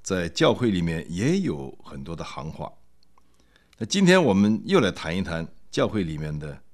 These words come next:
所谓之行话。在教会的聚会里面呢，你常常可以听见有一种的报告，就说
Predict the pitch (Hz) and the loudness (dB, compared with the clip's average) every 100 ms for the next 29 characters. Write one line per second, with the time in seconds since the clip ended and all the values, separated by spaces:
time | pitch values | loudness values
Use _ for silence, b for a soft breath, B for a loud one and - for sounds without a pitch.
0 | - - 85 76 78 - 73 175 98 78 | -20 -14 -10 -8 -8 -8 -8 -8 -8 -10
1 | - _ _ _ _ _ _ _ _ _ | -12 _ _ _ _ _ _ _ _ _
2 | _ _ _ _ _ _ _ _ _ _ | _ _ _ _ _ _ _ _ _ _
3 | _ _ _ 185 175 196 170 175 151 139 | _ _ _ 0 4 6 6 4 2 0
4 | 190 147 131 101 95 98 87 - - - | 0 0 2 2 2 0 -2 -6 -18 -20
5 | - - - 104 107 117 156 143 135 135 | -20 -20 -12 -6 -4 -2 0 0 0 0
6 | 117 - 131 135 123 101 90 95 90 85 | -2 -2 -2 0 2 0 0 -4 -6 -6
7 | 90 - 120 95 104 101 95 107 107 | -6 -2 0 0 -2 -4 -2 0 0